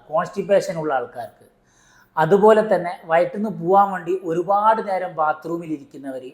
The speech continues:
അതിനുവേണ്ടി കൂടുതൽ ബലം കൊടുക്കുന്നവർ, സ്ട്രെയിൻ കൊടുക്കുന്നവർക്ക്, ഇവർക്കൊക്കെ പൈൽസ് ഉണ്ടാവാനുള്ള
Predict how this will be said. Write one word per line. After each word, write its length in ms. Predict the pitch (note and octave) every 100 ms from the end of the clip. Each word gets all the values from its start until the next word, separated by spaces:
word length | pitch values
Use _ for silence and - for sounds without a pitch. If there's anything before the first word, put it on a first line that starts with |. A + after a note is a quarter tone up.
| _ _ _ _ D3
അതിനുവേണ്ടി 500 | E3+ G#3 G#3 F#3+ F#3+ -
കൂടുതൽ 300 | E3 F3+ F#3+ D3
ബലം 260 | D#3 D#3 F#3+ F#3+
കൊടുക്കുന്നവർ, 540 | D#3+ - D3 C#3+ C3 D3 -
സ്ട്രെയിൻ 420 | _ E3+ F3 G#3 F#3+
കൊടുക്കുന്നവർക്ക്, 680 | C#3+ C3 B2+ B2+ A#2 _ C3 _ _ _ -
ഇവർക്കൊക്കെ 480 | G3 A3 G#3 - E3 F#3 -
പൈൽസ് 340 | D#3 D#3+ D#3+ E3+
ഉണ്ടാവാനുള്ള 560 | D#3+ C#3+ C#3+ C3 C#3